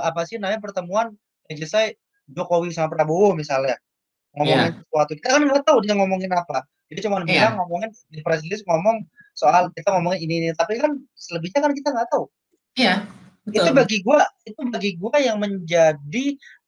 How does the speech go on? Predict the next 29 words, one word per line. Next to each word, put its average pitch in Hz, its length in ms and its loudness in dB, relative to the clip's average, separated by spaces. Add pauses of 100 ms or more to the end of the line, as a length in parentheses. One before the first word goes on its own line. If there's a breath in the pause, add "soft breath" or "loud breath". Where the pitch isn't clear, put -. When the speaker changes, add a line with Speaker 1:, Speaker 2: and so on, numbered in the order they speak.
Speaker 1:
titik - 480 -6
menarik 208 440 4
dari 190 360 2
teo-, 190 320 2
teori 185 320 2
konspirasi. 196 640 0 (340 loud breath)
Karena 240 240 4
mereka 277 340 2
berangkat 226 380 0
dari 269 160 -8
ketidaktahuan 220 560 -2
orang. 233 280 2 (140)
Orang 208 300 4
tuh 302 100 0
butuh 220 240 0
Speaker 2:
Iya. 247 80 0
Speaker 1:
ngerasa 214 380 4
kalau 190 340 4
dia 233 300 2 (260)
tahu 202 240 4
informasi 196 480 2
ada 190 80 2
pertemuan, 185 560 0 (240 loud breath)
dia 233 160 4
harus 277 140 0
tahu 254 180 4
isi 220 160 -6
pertemuannya 202 640 -2
apa. 202 320 -2